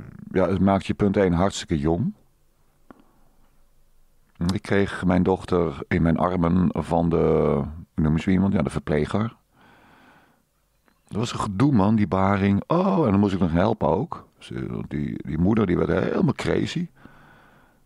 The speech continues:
Dus, eh, die verpleger, die zei tegen mij van, "Nou, ik pak deze kant.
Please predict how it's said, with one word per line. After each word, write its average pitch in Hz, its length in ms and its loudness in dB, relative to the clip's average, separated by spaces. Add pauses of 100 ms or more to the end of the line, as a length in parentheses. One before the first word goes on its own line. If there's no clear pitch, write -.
Dus, - 220 -8
eh, 95 520 0
die 98 140 -4
verpleger, 104 520 0
die 85 100 0
zei 82 180 -2
tegen 85 240 0
mij 85 200 0
van, 80 80 0
"Nou, 87 140 0
ik - 180 -2
pak 107 180 -2
deze 110 280 0
kant. 151 380 0